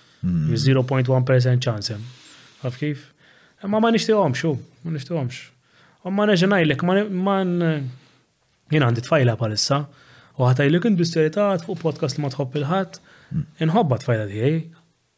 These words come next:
Speaker 2: Imma l-imħabba tiegħi u kif jgħid ħadd ieħor differenti. Jien eżempju jekk tiġi fuq it-tfajla tiegħi u tgħidli, "Isma' daqshekk ta' ħanieqaf minn miegħek."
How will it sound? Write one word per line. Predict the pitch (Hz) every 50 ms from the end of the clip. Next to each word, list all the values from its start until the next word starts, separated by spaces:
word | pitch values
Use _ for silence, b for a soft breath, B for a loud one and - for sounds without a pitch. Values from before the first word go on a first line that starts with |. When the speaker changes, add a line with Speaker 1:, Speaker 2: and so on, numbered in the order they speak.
| _ _ _ _ -
Speaker 2:
Imma | 170 202 208 214 214 208 208 - - b b b b b b b b _ _ _ -
l-imħabba | 175 196 180 165 185 175 147 139 165 151 -
tiegħi | - 185 165 143 131 127 131 127 131 131
u | 131 127 127
kif | - 139 127
jgħid | - 143 131 127 -
ħadd | - 131 127 - 208
ieħor | 185 165 151 135
differenti. | 147 139 - - 165 175 165 135 139
Jien | 170 170
eżempju | 151 135 135 127 131 135
jekk | 127 - -
tiġi | 156 131 127
fuq | 131 127 120 123 127
it-tfajla | 123 - 143 135 127 123
tiegħi | 127 113 110 104 98 B B B B B B B B B B B -
u | 175 165
tgħidli, | 170 175 175 165 160 147 151 151 156 156 151 151 139 123 B B B B B B B B B B B B B B B B B B B -
"Isma' | 170 - 147 139 127 127 127 123
daqshekk | 147 143 131 - 180 160 127 -
ta' | - 147 127
ħanieqaf | 143 147 139 127 117 107 110
minn | 113 104
miegħek." | 107 110 113 127 127